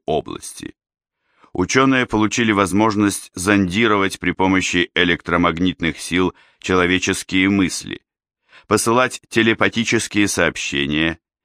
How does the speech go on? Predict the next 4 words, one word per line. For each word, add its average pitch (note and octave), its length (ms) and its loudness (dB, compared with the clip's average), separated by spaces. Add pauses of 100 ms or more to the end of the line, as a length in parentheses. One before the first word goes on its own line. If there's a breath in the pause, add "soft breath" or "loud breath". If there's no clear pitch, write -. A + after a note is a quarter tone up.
(240)
телекинетически A#2 1160 0
управлять F2+ 680 0
окружающими E2+ 880 -2
объектами D2+ 760 -4